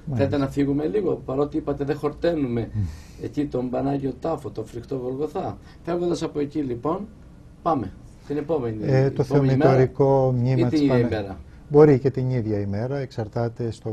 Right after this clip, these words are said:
Speaker 1: πόσο γρήγορα κανείς θα
Speaker 2: Και τις αντοχές των προσκυνητών.
Speaker 1: ξεναγηθεί. Αν και πάντοτε μία μέρα αφιερώνουν στο Ναό της Αναστάσεως. Ο κόσμος θέλει και δεύτερη μέρα και τρίτη μέρα, θέλει να
Speaker 2: Μάλιστα.
Speaker 1: ξαναπάει και να ξαναπάει, αλλά επειδή πρέπει να πάνε και στα υπόλοιπα προσκυνήματα, συνήθως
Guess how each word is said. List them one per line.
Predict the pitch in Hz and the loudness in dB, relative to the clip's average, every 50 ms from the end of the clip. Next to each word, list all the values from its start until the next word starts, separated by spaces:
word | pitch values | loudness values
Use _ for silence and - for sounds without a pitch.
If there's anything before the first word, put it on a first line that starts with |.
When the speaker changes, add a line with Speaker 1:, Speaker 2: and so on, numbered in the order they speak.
| 107 | -8
Speaker 1:
πόσο | - 123 117 110 - 120 | -6 -6 -6 -4 -4 -6
γρήγορα | 110 107 113 117 113 98 101 101 92 95 92 | -6 -4 -4 -4 -4 -4 -4 -6 -6 -6 -8
κανείς | - 98 98 95 98 98 92 - | -8 -8 -8 -6 -6 -8 -8 -10
θα | - - 110 101 | -12 -12 -10 -8
Speaker 2:
Και | 123 110 | -8 -8
τις | 95 95 - 139 | -8 -6 -6 -6
αντοχές | - 113 135 131 - 135 117 113 | -6 -4 -4 -4 -4 -4 -4 -4
των | - 120 | -4 -6
προσκυνητών. | 110 113 107 - 117 110 107 95 104 101 95 82 | -6 -6 -6 -6 -8 -8 -8 -8 -8 -10 -10 -10
Speaker 1:
ξεναγηθεί. | - - 117 110 110 110 107 104 110 101 92 123 123 127 | -8 -6 -4 -2 -2 -2 -2 -2 -4 -4 -2 0 2 2
Αν | 135 135 139 | 2 2 0
και | 127 135 135 127 127 123 117 117 | 0 2 2 2 2 2 0 0
πάντοτε | 127 131 135 131 139 131 - 135 127 | 0 0 2 2 0 0 0 -2 -4
μία | 123 135 143 135 131 | -2 -2 -2 -2 -2
μέρα | 120 127 135 135 117 | -2 -2 -2 -2 -2
αφιερώνουν | 101 90 - 101 98 95 92 98 98 98 101 98 98 98 | -4 -4 -6 -6 -6 -4 -4 -4 -6 -6 -6 -6 -6 -8
στο | 95 - 113 | -8 -8 -8
Ναό | 104 104 104 104 | -8 -6 -8 -8
της | 98 - - | -10 -10 -12
Αναστάσεως. | 113 110 101 95 - - 107 107 104 98 - 127 110 - | -10 -10 -10 -10 -10 -10 -8 -8 -8 -10 -10 -12 -10 -10
Ο | 117 | -10
κόσμος | 110 - 127 123 120 123 120 117 | -8 -4 -4 -4 -4 -4 -6 -6
θέλει | - 127 123 120 | -4 -4 -4 -4
και | 113 117 107 | -4 -4 -2
δεύτερη | 104 127 127 - - 117 101 101 | -2 -4 -6 -6 -6 -6 -4 -4
μέρα | 101 110 117 123 | -4 -4 -6 -6
και | 113 - 107 | -8 -8 -10
τρίτη | - - 117 127 127 110 104 | -8 -6 -6 -6 -4 -4 -4
μέρα, | 104 123 131 127 113 | -2 -2 -2 -2 -4
θέλει | - 120 120 | -4 -6 -8
να | 120 117 | -8 -8
Speaker 2:
Μάλιστα. | 113 110 113 113 120 | -8 -8 -8 -8 -6
Speaker 1:
ξαναπάει | 113 107 101 98 - 110 117 127 120 | -6 -6 -6 -6 -6 -6 -6 -6 -8
και | - 131 | -10 -12
να | 123 117 | -12 -12
ξαναπάει, | 113 - - 120 107 104 104 120 123 131 139 135 139 | -12 -12 -12 -12 -12 -10 -10 -10 -8 -8 -8 -8 -8
αλλά | 135 131 131 131 131 | -8 -8 -8 -6 -6
επειδή | 127 117 131 127 123 143 | -6 -6 -6 -4 -4 -4
πρέπει | 139 135 135 135 131 135 | -4 -4 -6 -6 -6 -6
να | 127 117 | -8 -8
πάνε | 113 131 131 127 127 | -6 -6 -8 -8 -8
και | 117 - 113 | -8 -10 -12
στα | - - | -10 -8
υπόλοιπα | 113 110 - - 123 123 120 117 113 117 | -8 -8 -6 -6 -4 -4 -4 -4 -6 -6
προσκυνήματα, | 113 117 117 - - 123 113 120 143 165 170 170 160 156 - 151 | -6 -8 -8 -8 -6 -6 -4 -2 -2 0 0 0 -2 -2 -4 -6
συνήθως | - - 147 143 151 156 135 - 147 135 - - | -6 -6 -6 -6 -6 -6 -6 -6 -8 -8 -8 -10